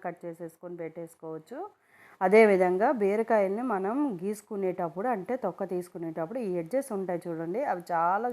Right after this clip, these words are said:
షార్ప్గా ఉంటాయండి. ఒక్కోసారి గీసుకుని బ్లడ్ వచ్చే అవకాశాలు ఉన్నాయి. So first of all మనం వాటిని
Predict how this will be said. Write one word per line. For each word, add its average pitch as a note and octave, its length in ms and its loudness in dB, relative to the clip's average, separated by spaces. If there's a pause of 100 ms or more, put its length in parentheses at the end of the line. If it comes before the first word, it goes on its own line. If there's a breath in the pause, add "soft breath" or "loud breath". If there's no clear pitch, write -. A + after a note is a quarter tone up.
షార్ప్గా F3 440 -2
ఉంటాయండి. F3 480 -6 (640 soft breath)
ఒక్కోసారి G3 540 6
గీసుకుని G3+ 560 0
బ్లడ్ F#3 300 4
వచ్చే F#3 220 -2
అవకాశాలు E3+ 520 0
ఉన్నాయి. G3 280 0
So G#3 60 -2 (140)
first F#3 280 -4
of G3 100 -4
all F#3 100 0 (100)
మనం F3 160 0 (160)
వాటిని G3 440 0